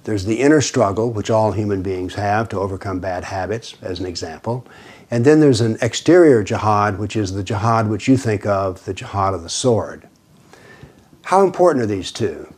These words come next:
The best way to understand this is to go to Bukhari, the best collector of hadith, traditions of Muhammad,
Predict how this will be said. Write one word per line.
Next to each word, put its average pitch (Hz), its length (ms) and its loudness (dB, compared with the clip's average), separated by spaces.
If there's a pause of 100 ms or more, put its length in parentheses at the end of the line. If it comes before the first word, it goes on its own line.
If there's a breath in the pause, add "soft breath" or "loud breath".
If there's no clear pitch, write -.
(160)
The 117 80 -4
best 143 260 0
way 143 100 6
to 127 100 4
understand 120 640 2
this 110 520 -2
is 98 360 -8
to - 80 -16
go 123 180 2
to 143 80 2
Bukhari, 113 680 0 (380 soft breath)
the - 100 -14
best 120 300 -2
collector 117 420 2
of 98 80 -4
hadith, 98 580 -4
traditions 117 460 0
of 101 120 -2
Muhammad, 90 500 -8